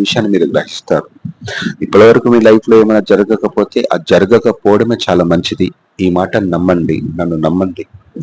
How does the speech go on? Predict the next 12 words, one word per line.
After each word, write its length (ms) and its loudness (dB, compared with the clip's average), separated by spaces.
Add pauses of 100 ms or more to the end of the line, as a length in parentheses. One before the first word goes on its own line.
(640)
జరగకపోవడం 880 2
అనేది 300 2 (460)
నిజంగా 420 0 (140)
మహా 220 -2 (100)
అద్భుతమైన 500 0 (120)
విషయం. 240 -8 (680)
So 60 0 (140)
జరగనందుకు 600 2
ఏం 120 0
వర్రీ 300 2
కావాల్సిన 360 0
అవసరం 260 -8